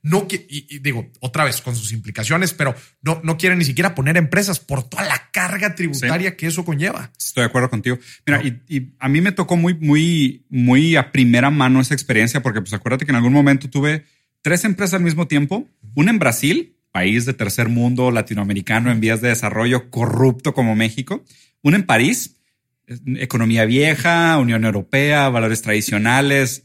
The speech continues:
Speaker 2: y una en Singapur, booming economy, totalmente abierto, ¿sabes? Super pro capitalism with communism, o sea, súper raro, ¿no? Me, me tocó abrir las tres empresas y algo súper extraño es de que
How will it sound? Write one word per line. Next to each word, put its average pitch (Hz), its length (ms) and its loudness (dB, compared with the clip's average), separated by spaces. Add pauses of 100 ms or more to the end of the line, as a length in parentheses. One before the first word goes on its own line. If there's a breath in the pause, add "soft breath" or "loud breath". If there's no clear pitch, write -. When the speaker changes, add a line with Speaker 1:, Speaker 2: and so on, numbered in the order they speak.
Speaker 2:
y 131 140 0
una 131 120 4
en 151 60 4
Singapur, 120 560 0 (320 soft breath)
booming 151 500 2
economy, 165 840 2 (260 soft breath)
totalmente 139 580 -2
abierto, 156 920 0 (220)
¿sabes? 127 480 0 (440)
Super 117 720 -2
pro 135 380 0
capitalism 147 760 0
with 139 200 0
communism, 151 580 0
o 123 40 -4
sea, 107 120 -8
súper 120 340 -6
raro, 110 220 -2
¿no? 123 140 -6
Me, 131 160 -2
me 147 160 -2
tocó 127 220 -4
abrir 208 140 2
las 208 140 -2
tres 165 180 -2
empresas 156 420 -6 (320 loud breath)
y 139 60 -4
algo 165 160 -4
súper - 240 -6
extraño 165 360 -2
es 139 60 0
de 139 80 -4
que 107 220 -8